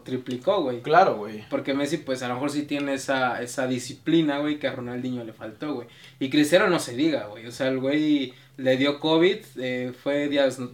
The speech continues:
Speaker 1: diasno-, diagnosticado con covid diecinueve.
Speaker 2: Ajá.
Speaker 1: Y yo creo que salió, güey, ya se sentía bien y estaba entrenando, güey.
Speaker 2: Estaba
Speaker 1: O a lo mejor
Speaker 2: con todo,
Speaker 1: ya,
Speaker 2: ¿no?
Speaker 1: ajá, y hasta posteó una foto que dijo,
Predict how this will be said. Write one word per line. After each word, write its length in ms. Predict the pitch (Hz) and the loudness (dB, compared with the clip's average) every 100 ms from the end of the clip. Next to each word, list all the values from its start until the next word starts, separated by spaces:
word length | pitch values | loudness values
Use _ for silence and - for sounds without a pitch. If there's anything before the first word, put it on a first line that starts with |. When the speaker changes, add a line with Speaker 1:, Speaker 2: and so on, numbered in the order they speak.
| 127 | -8
Speaker 1:
diasno-, 400 | 123 123 123 123 - 127 | -8 -6 -8 -12 -18 -10
diagnosticado 880 | 123 123 120 123 123 - 147 165 - | -6 -4 -4 -8 -8 -6 2 4 4
con 140 | 151 | 0
covid 220 | 151 160 | -2 -2
diecinueve. 580 | 135 123 131 135 165 226 - | -4 -6 -6 -2 -2 -2 -6
Speaker 2:
Ajá. 400 | 147 160 170 - _ - | -6 -6 -6 -16 _ 2
Speaker 1:
Y 920 | 165 156 151 151 147 147 147 143 190 - _ _ _ _ _ - | 4 6 8 10 10 8 6 2 -6 -20 _ _ _ _ _ -4
yo 160 | 165 | -2
creo 160 | 180 175 | -2 -2
que 320 | 180 175 147 | 2 4 2
salió, 560 | - 131 135 135 147 185 | 0 0 0 0 2 2
güey, 180 | 214 170 | 4 4
ya 80 | 165 | 2
se 100 | 165 | 0
sentía 340 | 135 123 147 | -4 0 2
bien 220 | 156 247 | 2 0
y 40 | 214 | -2
estaba 200 | 180 175 | 0 0
entrenando, 540 | 170 131 185 320 254 | -2 -6 -6 -6 -6
güey. 300 | 196 185 185 - - - | -6 -6 -8 -14 -20 -6
Speaker 2:
Estaba 220 | 147 151 | 2 4
Speaker 1:
O 20 | |
a 40 | |
lo 60 | 165 | 6
mejor 160 | 170 185 | 6 6
Speaker 2:
con 80 | 185 | 6
todo, 100 | 185 | 6
Speaker 1:
ya, 220 | 185 370 | 2 -2
Speaker 2:
¿no? 60 | 147 | -2
Speaker 1:
ajá, 240 | 165 262 302 | 0 2 2
y 260 | 220 160 | 4 4
hasta 240 | 156 147 147 | 4 0 -2
posteó 240 | 147 151 | -4 -2
una 100 | 170 | -2
foto 280 | 165 160 160 | -2 -6 -8
que 120 | 139 | -6
dijo, 460 | 131 135 139 131 | -6 -6 -2 -2